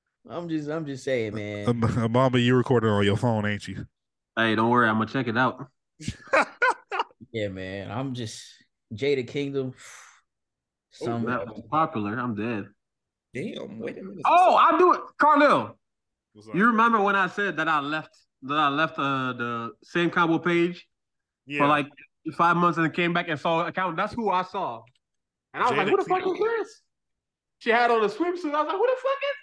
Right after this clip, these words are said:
Speaker 3: this?"
Speaker 2: Why,
Speaker 1: Yeah.
Speaker 2: why is the first nigga I see liked, liked by Drewski? <laughs>
Speaker 1: Oh,
Speaker 2: Like
Speaker 1: yeah, nigga,
Speaker 3: Wow.
Speaker 1: yeah. I'm in them likes. <laughs>
Speaker 4: Hold on.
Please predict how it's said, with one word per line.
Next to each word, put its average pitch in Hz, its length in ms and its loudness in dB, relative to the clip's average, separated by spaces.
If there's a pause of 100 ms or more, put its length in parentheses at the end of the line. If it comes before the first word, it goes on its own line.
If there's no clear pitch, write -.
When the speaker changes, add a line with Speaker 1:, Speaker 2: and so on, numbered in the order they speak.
(180)
Speaker 3:
this?" 523 380 6
Speaker 2:
Why, 170 300 -2
Speaker 1:
Yeah. - 80 -2
Speaker 2:
why 180 180 4
is 185 100 0
the 143 120 0
first 160 340 0
nigga 139 260 6
I 123 140 2
see 127 540 2
liked, 107 560 0
liked 117 420 -4
by 120 160 -2
Drewski? 107 540 -12 (180)
<laughs> 143 240 -12
Speaker 1:
Oh, 339 160 4
Speaker 2:
Like 311 240 2
Speaker 1:
yeah, 571 360 8
nigga, 392 60 2
Speaker 3:
Wow. - 380 2 (260)
Speaker 1:
yeah. 285 380 8
I'm 226 80 2
in 311 160 4
them 254 180 6
likes. 180 500 4
<laughs> - 40 -4
Speaker 4:
Hold 339 160 2
on. 285 320 4